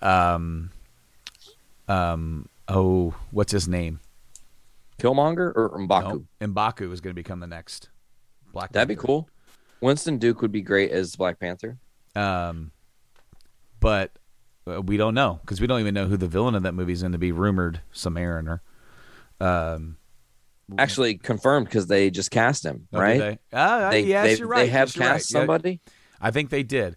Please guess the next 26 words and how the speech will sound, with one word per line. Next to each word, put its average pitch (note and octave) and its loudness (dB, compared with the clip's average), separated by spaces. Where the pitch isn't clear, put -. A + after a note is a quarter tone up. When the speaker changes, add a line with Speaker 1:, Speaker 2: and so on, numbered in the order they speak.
Speaker 1:
Submariner D#3+ 4
was, A#2 4
uh, G2 2
was G2 -2
alluded B2+ 4
to F2 -4
in, F#2 -2
uh, E2+ -2
Endgame. E2+ -6
Speaker 2:
Yes, E2+ -4
he E2+ 0
was. F#2 2
Those, E2+ 2
uh, E2 6
earthquakes F2+ 0
off E2+ 2
of D2+ -12
the, D#2+ 0
uh, D2 0
coast - -4
of E2+ 0
Wakanda. F#2 -2
Speaker 1:
Yes, F2 -12
indeed. F2+ -6
Speaker 2:
Under, F2 0
underwater. F2+ 0